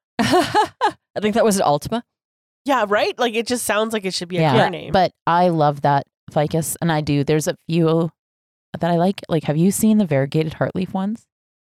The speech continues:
Speaker 3: Ficus?
Speaker 1: Oh, the triangular?
Speaker 3: Yeah.
Speaker 1: Yeah. Triangularis.
Speaker 3: Ch-, yeah.
Speaker 1: Yeah.
Speaker 3: It's pretty
Speaker 1: Yeah.
Speaker 3: neat looking.
Speaker 2: That
Speaker 1: Y-,
Speaker 2: sounds
Speaker 1: they
Speaker 2: like
Speaker 1: are
Speaker 2: math.
Speaker 1: also fickle, fussy.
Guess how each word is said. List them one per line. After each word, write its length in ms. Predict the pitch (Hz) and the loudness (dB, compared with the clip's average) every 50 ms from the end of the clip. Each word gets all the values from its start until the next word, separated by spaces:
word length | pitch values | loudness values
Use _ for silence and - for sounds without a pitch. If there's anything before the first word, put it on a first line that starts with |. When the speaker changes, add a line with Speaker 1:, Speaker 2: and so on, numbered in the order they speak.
| _ _ _ _ _ _ _ _ _ _ _ _ - | _ _ _ _ _ _ _ _ _ _ _ _ -4
Speaker 3:
Ficus? 160 | 190 - 202 | 0 2 4
Speaker 1:
Oh, 80 | 208 208 | 2 4
the 140 | 180 196 185 | 2 0 0
triangular? 680 | - - 196 165 156 165 170 185 190 202 220 240 240 - _ _ _ - | 0 -2 0 0 0 -2 -2 0 0 0 0 -2 -4 -8 _ _ _ -2
Speaker 3:
Yeah. 180 | 180 180 165 | 0 2 4
Speaker 1:
Yeah. 260 | 160 175 151 151 151 147 - _ _ _ _ _ _ _ _ | 4 4 4 2 0 -4 -8 _ _ _ _ _ _ _ _
Triangularis. 1000 | - - 208 202 214 220 202 208 170 160 165 160 143 - - - - - - - _ _ _ _ _ | -6 -2 0 2 2 0 0 0 0 2 0 0 0 -2 -4 -6 -8 -10 -10 -12 _ _ _ _ _
Speaker 3:
Ch-, 100 | - - | -8 -2
yeah. 180 | 180 175 190 147 | 2 2 2 2
Speaker 1:
Yeah. 100 | 160 120 - _ _ _ _ _ _ _ _ _ _ _ _ _ _ _ _ _ - | 0 -4 -6 _ _ _ _ _ _ _ _ _ _ _ _ _ _ _ _ _ -6
Speaker 3:
It's 140 | 151 - | -6 -4
pretty 180 | - - 180 190 | 0 2 4 4
Speaker 1:
Yeah. 60 | 180 151 | 4 4
Speaker 3:
neat 140 | 143 - - | 2 0 -2
looking. 320 | 147 - - 143 147 131 - | -4 -2 -2 -4 -6 -6 -6
Speaker 2:
That 160 | 160 165 190 | -8 -6 -4
Speaker 1:
Y-, 40 | 202 | 0
Speaker 2:
sounds 180 | 185 180 180 | 0 2 4
Speaker 1:
they 160 | 180 214 208 208 | 4 4 4 6
Speaker 2:
like 40 | 208 | 6
Speaker 1:
are 40 | 202 | 4
Speaker 2:
math. 180 | 190 180 180 | 4 4 4
Speaker 1:
also 580 | 175 170 - - 196 185 180 180 175 165 165 - _ _ _ _ - | 4 2 2 2 2 4 4 4 2 2 0 -4 _ _ _ _ -4
fickle, 280 | 185 156 - 170 160 151 | -4 0 0 0 0 0
fussy. 1080 | - - 170 156 - - 170 160 156 156 156 156 156 156 151 151 151 151 147 143 _ | 0 -2 -2 -2 0 0 0 2 2 2 2 2 2 2 2 2 0 0 -2 -4 _